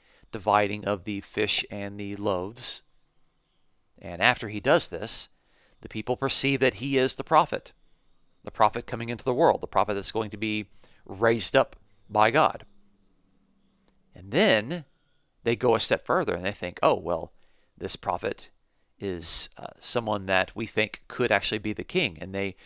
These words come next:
proceed to make him the actual king. Jesus, of course, is not looking to be enthroned as a king just yet. He knows that that enthronement, at least in the theology of the Gospel of John, is something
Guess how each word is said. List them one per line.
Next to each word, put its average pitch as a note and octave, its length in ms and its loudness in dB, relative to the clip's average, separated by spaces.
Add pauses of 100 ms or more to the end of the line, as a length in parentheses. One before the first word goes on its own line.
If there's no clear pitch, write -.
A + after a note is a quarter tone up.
(200)
proceed A2+ 420 -2
to A2 180 -4
make G#2 320 -4
him G2+ 440 -6 (640)
the - 180 -10
actual G#2 460 -4
king. G2 440 0
Jesus, G2+ 300 -8
of - 80 -16
course, F#2+ 400 0 (380)
is - 140 -10
not F#2+ 160 -4
looking A2 560 -2 (580)
to G2 640 -6 (380)
be A2 220 -6
enthroned A2+ 520 -2
as G#2+ 120 0
a G2+ 80 -2
king B2+ 540 -4 (440)
just - 280 -4
yet. A#2+ 220 2 (1120)
He F#2+ 100 -16
knows F#2 280 -4
that - 100 -12
that G2+ 180 4
enthronement, G#2+ 540 -4
at - 100 -12
least G#2+ 240 -2
in G2 40 -14
the F2 60 -16
theology G2+ 480 -4
of G2 40 -6
the G2+ 80 -8
Gospel G2 300 -4
of F#2 60 -16
John, B2+ 400 -2 (340)
is A2 140 0
something G#2+ 540 -4